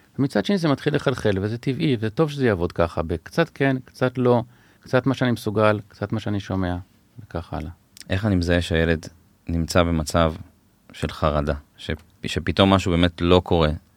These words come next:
Speaker 2: אה, טוב, הוא לא מגיב טוב למצב, או לדברים שקורים סביבנו?
Speaker 1: אז זו שאלה טובה מאוד, כי גם זה לא צריך ישר להיבהל. גם אם הוא יוצא בחרדה יום או יומיים, אחרי שהוא שמע משהו, זה לא אסון. זאת אומרת, בוא נפריד בין זה שהוא נמצא בחרדה, ואז הוא יבוא אליי, יתעורר באמצע הלילה, ויגיד, "אני חשבתי,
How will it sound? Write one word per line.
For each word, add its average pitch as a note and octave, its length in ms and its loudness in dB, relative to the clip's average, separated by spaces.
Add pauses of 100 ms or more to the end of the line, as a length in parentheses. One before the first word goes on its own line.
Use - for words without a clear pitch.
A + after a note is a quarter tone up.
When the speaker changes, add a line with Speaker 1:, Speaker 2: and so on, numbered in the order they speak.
(120)
Speaker 2:
אה, D#2 340 -4 (100)
טוב, D#2+ 280 0 (380)
הוא D#2 100 -4
לא F2+ 80 6
מגיב F2 240 4
טוב E2 220 0
למצב, D#2+ 500 2
או E2 60 -2
לדברים D#2 340 -4
שקורים D#2+ 260 -10
סביבנו? D#2 380 -10 (580)
Speaker 1:
אז B2 140 -4
זו D3 80 -4
שאלה C#3 200 2
טובה A#2+ 260 0
מאוד, G2+ 240 2
כי A#2+ 120 -2
גם C3 160 2
זה D3+ 220 2
לא C#3 120 2
צריך - 160 -8
ישר A#2 240 -2
להיבהל. G2 300 2
גם B2+ 100 2
אם D#3 80 2
הוא D3+ 100 4
יוצא C3 240 0
בחרדה A2+ 520 2
יום A2 220 2
או A2 60 2
יומיים, G#2+ 500 2
אחרי A2+ 380 2
שהוא G2+ 200 -4
שמע G2 260 -2
משהו, C#3+ 280 -2
זה A#2 120 2
לא G2 200 0
אסון. D#2+ 360 -6 (520)
זאת - 120 -14
אומרת, G#2+ 120 -2
בוא D3 100 0
נפריד C#3 360 0
בין A2 100 0
זה A2+ 80 2
שהוא G#2+ 140 -2
נמצא G#2 200 2
בחרדה, G#2+ 640 4
ואז G2 160 2
הוא A2 80 4
יבוא G2 240 4
אליי, G#2+ 200 4 (300)
יתעורר A2 300 0
באמצע A2+ 280 4
הלילה, G#2+ 420 6
ויגיד, A2 360 2
"אני A#2 140 0
חשבתי, A#2 580 -2